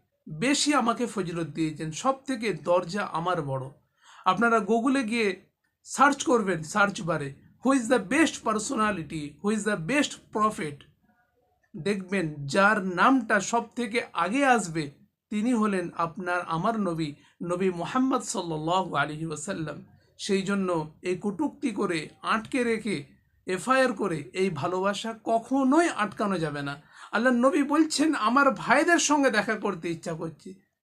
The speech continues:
তারা কে? এই যারা আমরা আল্লাহ নবীর না তিনার কণ্ঠ শুনেছি, না চোখে দেখেছি, তারপরেও আমরা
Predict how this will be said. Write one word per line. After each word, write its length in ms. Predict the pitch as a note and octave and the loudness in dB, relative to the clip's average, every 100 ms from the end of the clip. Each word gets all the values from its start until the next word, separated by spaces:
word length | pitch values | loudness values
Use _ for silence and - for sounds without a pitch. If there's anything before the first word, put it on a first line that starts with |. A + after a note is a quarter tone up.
| _ | _
তারা 220 | F#3 G3 | -2 -2
কে? 360 | G3 G#3+ C4+ D#4 - _ _ | -2 -2 -2 -4 -10 _ _
এই 240 | G3+ A#3 - - B3 | -6 -6 -8 -12 0
যারা 300 | G#3+ A#3+ C4 | 2 4 2
আমরা 400 | - G3+ A3 - | 2 2 2 2
আল্লাহ 300 | A3+ A#3 A3+ | 2 2 2
নবীর 400 | G#3+ B3+ C4 G#3+ | 2 4 2 2
না 140 | A3+ | 2
তিনার 320 | A#3 B3 A#3+ | 2 0 0
কণ্ঠ 300 | A3+ A3 A#3+ | -2 -2 -2
শুনেছি, 480 | C4 D4 D#4+ A3 G3+ | -2 -2 -2 -4 -4
না 180 | G3 A3 | -2 -2
চোখে 320 | A3 B3 D4 | -2 -2 0
দেখেছি, 420 | C4 A3 A3 F3 | 0 -2 -4 -8
তারপরেও 580 | D#3+ F#3+ F#3 F3 G3 B3 | -2 -2 -2 -2 0 2
আমরা 280 | A3+ A3+ | 2 2